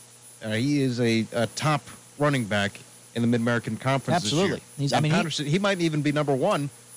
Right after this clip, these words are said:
Speaker 1: if Patterson isn't here next year.
Speaker 2: I mean, in his own right, he's rushing for a hundred thirty-four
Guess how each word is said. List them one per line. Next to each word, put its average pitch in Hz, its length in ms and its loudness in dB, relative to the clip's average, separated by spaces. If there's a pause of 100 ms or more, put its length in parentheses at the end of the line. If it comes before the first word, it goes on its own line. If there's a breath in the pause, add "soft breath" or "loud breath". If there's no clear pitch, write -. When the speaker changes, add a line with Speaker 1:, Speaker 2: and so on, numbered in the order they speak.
(200)
Speaker 1:
if 143 140 -6
Patterson 135 560 0 (200)
isn't 139 220 2
here 185 140 4
next 110 320 -4
year. - 80 -4
Speaker 2:
I 139 40 2
mean, 160 140 2
in 175 100 4
his 147 140 2
own 185 200 2
right, 147 200 2
he's 160 300 -2
rushing 147 300 -2
for 147 180 -2
a 131 40 2
hundred 156 240 0
thirty-four 151 600 0